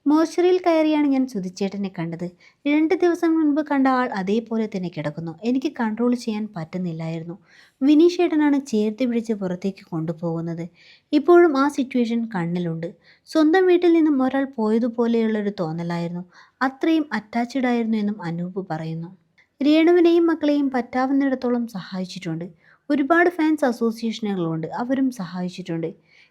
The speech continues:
എന്തൊക്കെ ചെയ്തു എന്ന് ഇപ്പോൾ പറയുന്നില്ല, അതെങ്ങനെ തന്നെ നിൽക്കട്ടെ. അതേസമയം തന്നെ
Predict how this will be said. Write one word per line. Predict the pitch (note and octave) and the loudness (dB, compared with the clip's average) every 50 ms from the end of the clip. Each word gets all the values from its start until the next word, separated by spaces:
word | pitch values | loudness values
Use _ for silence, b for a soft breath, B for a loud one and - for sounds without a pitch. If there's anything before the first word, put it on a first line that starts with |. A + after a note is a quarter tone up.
| b - | b 0
എന്തൊക്കെ | D4+ D4 D4+ E4 D4+ F#4 | 2 4 4 4 2 0
ചെയ്തു | F4+ F4+ - F4 E4 D#4+ D4 D#4+ | -2 0 2 2 2 2 2 2
എന്ന് | D#4+ D#4 C#4+ C#4+ C#4+ | 2 2 2 2 0
ഇപ്പോൾ | - G3+ G3+ - G#3+ A3 | -2 -4 -4 -4 -4 -4
പറയുന്നില്ല, | G#3+ - F3 E3 E3 E3 E3+ E3+ E3+ D#3+ E3 F3 - | -4 -4 -4 -2 -2 -2 -2 -4 -4 -6 -6 -8 -6
അതെങ്ങനെ | - C#4+ C#4+ D#4+ D4 C#4 C#4+ D4+ D#4+ E4 | -4 -2 0 2 2 4 4 2 2 2
തന്നെ | - D4 C#4 B3+ B3 | 0 0 0 0 0
നിൽക്കട്ടെ. | G#3+ F3+ E3 E3 D#3+ - - E3 E3 E3 E3 F#3 - b b b b b b _ | 0 -2 -4 -4 -6 -8 -8 -6 -6 -6 -8 -10 -10 b b b b b b _
അതേസമയം | D4 C#4 D#4+ E4+ F4 F4 F4 F4+ E4+ F4 F4 D#4+ | -2 2 4 4 4 4 4 4 4 6 4 4
തന്നെ | E4+ D#4 D#4 | 2 2 0